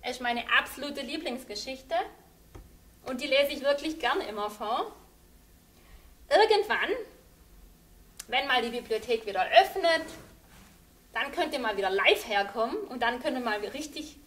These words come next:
richtig so mit Fragen und Antworten mal wieder eine Geschichte lesen. Aber in der Zwischenzeit kann ich nur sagen, ich hoffe, es hat euch ein bisschen gefallen. Und, ähm, wie gesagt,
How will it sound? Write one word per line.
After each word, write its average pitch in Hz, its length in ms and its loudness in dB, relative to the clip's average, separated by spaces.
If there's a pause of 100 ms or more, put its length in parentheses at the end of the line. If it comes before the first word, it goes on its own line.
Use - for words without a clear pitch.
(580)
richtig 330 460 2
so 294 120 2
mit 262 140 -4
Fragen 302 640 4
und 277 100 -2
Antworten 269 560 2
mal 214 140 -4
wieder 240 140 -2
eine 220 140 -4
Geschichte 294 460 -4
lesen. 254 420 -2 (960)
Aber 277 240 4
in 277 60 -2
der 262 120 0
Zwischenzeit 381 760 0 (360)
kann 269 140 0
ich 269 100 -2
nur 269 200 -2
sagen, 254 380 0 (140)
ich - 140 -12
hoffe, 311 220 0
es 330 100 -12
hat 247 140 -4
euch 220 160 -4
ein 220 80 -12
bisschen 247 380 -2
gefallen. 226 400 -12 (1300)
Und, 254 400 -2
ähm, 240 640 0 (680)
wie 381 120 -2
gesagt, 214 600 0